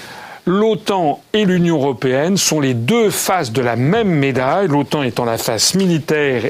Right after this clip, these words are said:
et l'Union européenne la face civile, d'une même médaille qui est la mé-, médaille, une médaille, euh, une médaille, euh, nocive, une médaille, euh, euh, extrêmement dangereuse, qui est la médaille de l'asservissement du continent européen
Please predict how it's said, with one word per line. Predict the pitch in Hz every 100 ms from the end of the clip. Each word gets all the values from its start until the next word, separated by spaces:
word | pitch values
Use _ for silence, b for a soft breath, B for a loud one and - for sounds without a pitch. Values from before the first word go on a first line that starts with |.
| -
et | 160 127 -
l'Union | 127 127 139 147
européenne | 143 135 131 120
la | 110
face | 113 113 120
civile, | - - 214 135 127 165 165 B B B -
d'une | 151 139
même | 147 220 185
médaille | 147 127 127 147 143
qui | - 135
est |
la | 117
mé-, | 110 120 131
médaille, | 131 113 117 131 110 101 B B B B -
une | 120
médaille, | 117 123 131 110 101 98 B B B - 123
euh, | 113 110
une | 127 113
médaille, | 113 135 127 104 113
euh, | 117 - 165 -
nocive, | 120 120 156 - 311 160 113
une | 110
médaille, | 117 127 143 131 110 117
euh, | 113 113 117 120 B B B -
euh, | 131 131 -
extrêmement | 165 - - - 196 180 165
dangereuse, | 143 113 120 139 180 -
qui | 156
est |
la | 127
médaille | 117 113 127 151 160 190
de | 123
l'asservissement | 135 165 - 131 120 113 147 139
du | 123
continent | 139 123 - 127 123
européen | 113 110 - 113 135